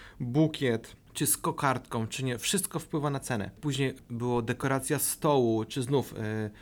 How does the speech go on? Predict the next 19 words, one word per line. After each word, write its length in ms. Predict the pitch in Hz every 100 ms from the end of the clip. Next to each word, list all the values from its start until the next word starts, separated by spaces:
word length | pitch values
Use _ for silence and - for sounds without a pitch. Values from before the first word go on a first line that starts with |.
| - -
pełne 340 | 151 156 147 127
kwiaty, 760 | - 123 113 117 110 107 104 104
czy 140 | -
niepełne. 760 | 135 147 151 143 131 117 107 104 -
Co 140 | - 170
mnie 100 | 160
najbardziej 420 | 135 147 127 131
osłabiło, 760 | - - 120 131 127 127 156 - - -
to 80 | -
były 300 | 120 135 131
kieliszki, 800 | - 160 160 147 - - 110 120 -
e, 260 | 110 107 107
do, 520 | 107 117 113 110 -
e, 240 | 117 110 110
szampana. 720 | - 139 131 127 101 101 156 - - - - -
I 160 | 120 113
na 140 | 151
tych 260 | 180 180 -
kieliszkach, 720 | 151 117 101 - 139 175